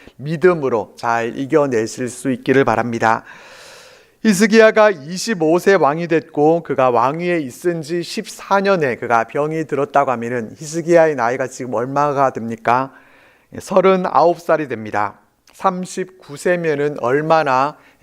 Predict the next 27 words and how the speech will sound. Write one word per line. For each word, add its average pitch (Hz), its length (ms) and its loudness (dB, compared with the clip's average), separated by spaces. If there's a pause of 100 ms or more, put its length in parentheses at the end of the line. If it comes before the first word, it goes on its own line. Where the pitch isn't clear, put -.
(140)
좋은 143 360 0
나이입니까? 120 680 0 (500)
제가 185 300 4
그 185 160 -10
나이 190 240 2
같으면은 170 800 -4 (160)
서울에서 185 560 2
부산까지 139 680 -2
한번 117 320 -6
국토종주를 127 920 -2
해보지 139 360 0
않을까 120 460 2
하는 113 320 -4 (500)
그런 120 240 -2
생각이 147 400 0
들 131 140 -4
만큼 127 720 -4
좋은 143 320 2
나이입니다. 113 600 0 (600)
그런데 202 300 6
그런 202 480 0
좋은 185 460 2
나이에 160 800 0
병들어 180 720 2
죽게 185 580 -2
됐다는 139 460 -2
것입니다. 107 680 -4